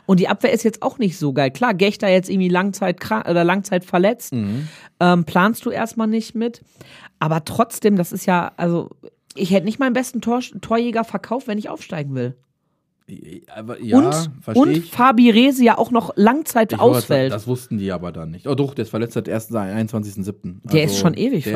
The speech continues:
Speaker 1: verletzt,
Speaker 2: der
Speaker 1: ja.
Speaker 2: Vorbereitung
Speaker 1: Ja,
Speaker 2: verletzt
Speaker 1: genau,
Speaker 2: gewesen.
Speaker 1: deswegen.
Speaker 2: Ja, das war, das war dann wirklich
Speaker 1: Also
Speaker 2: nicht so clever.
Speaker 1: unsmart, ne?
Speaker 2: Ja.
Speaker 1: Aber we-, ne, ich sag mal, auch wenn Rehse zurückkommt, das wird ein anderes Spiel und ich könnte mir vorstellen, zur, zur Rückrunde ist der wieder am Stissel.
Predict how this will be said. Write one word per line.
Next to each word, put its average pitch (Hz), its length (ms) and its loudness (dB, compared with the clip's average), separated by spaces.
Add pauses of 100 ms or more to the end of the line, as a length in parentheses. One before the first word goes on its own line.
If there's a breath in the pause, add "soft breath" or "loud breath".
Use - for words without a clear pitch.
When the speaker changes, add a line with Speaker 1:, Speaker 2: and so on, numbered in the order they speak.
Speaker 1:
verletzt, 113 160 -2
Speaker 2:
der 107 120 0
Speaker 1:
ja. - 60 -4
Speaker 2:
Vorbereitung 92 480 -4
Speaker 1:
Ja, 196 200 2
Speaker 2:
verletzt 269 160 2
Speaker 1:
genau, 208 220 2
Speaker 2:
gewesen. 247 100 -2
Speaker 1:
deswegen. 175 440 -4 (340 soft breath)
Speaker 2:
Ja, 113 180 2
das 120 220 -4
war, 113 160 0
das 110 180 -8
war 110 100 -2
dann 107 100 -2
wirklich 104 120 -4
Speaker 1:
Also 180 180 2
Speaker 2:
nicht 104 100 -6
so 254 80 2
clever. 302 120 -2
Speaker 1:
unsmart, 147 640 -4 (120)
ne? 175 420 0
Speaker 2:
Ja. 98 100 -10
Speaker 1:
Aber 180 240 2
we-, 170 140 -4
ne, 202 380 -4
ich 170 80 -4
sag 208 120 -6
mal, 208 120 -4
auch 180 100 -6
wenn 180 140 0
Rehse 208 320 0
zurückkommt, 202 480 -8
das 170 100 -8
wird 196 120 -6
ein - 40 -12
anderes 185 300 -4
Spiel 220 220 -4
und 180 60 0
ich 160 100 -6
könnte - 200 -10
mir 180 40 -6
vorstellen, 185 320 -6
zur, 165 380 -10
zur - 180 -10
Rückrunde 180 400 -2
ist 190 180 -8
der 151 100 0
wieder 160 160 0
am 151 100 -6
Stissel. 151 440 -2